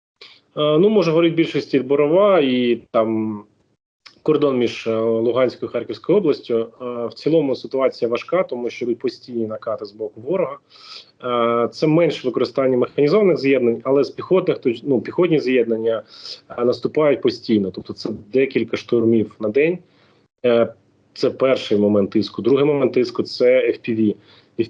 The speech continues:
P V — це до трьохсот одиниць на день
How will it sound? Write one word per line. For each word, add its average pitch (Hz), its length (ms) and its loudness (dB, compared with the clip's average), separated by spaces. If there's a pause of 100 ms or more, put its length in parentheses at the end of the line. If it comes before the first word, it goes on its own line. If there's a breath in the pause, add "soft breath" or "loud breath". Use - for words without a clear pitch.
(100)
P 120 120 2
V — 180 280 4
це 131 540 2
до 123 200 2
трьохсот 139 720 0
одиниць 120 880 0 (280)
на 120 180 4
день 139 500 0